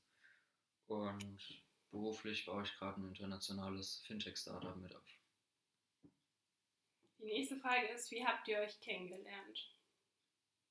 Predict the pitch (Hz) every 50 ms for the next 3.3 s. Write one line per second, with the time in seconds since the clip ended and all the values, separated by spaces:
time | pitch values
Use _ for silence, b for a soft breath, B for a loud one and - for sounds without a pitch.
0 | _ _ _ _ - - - - - - - 240 240 240 247 240 240 240 240 254
1 | 247 247 247 247 240 226 220 220 - - _ _ _ _ - - - 117 110 101
2 | 101 - - 101 104 104 104 101 110 107 107 123 123 123 - - - - - -
3 | - 160 - - 139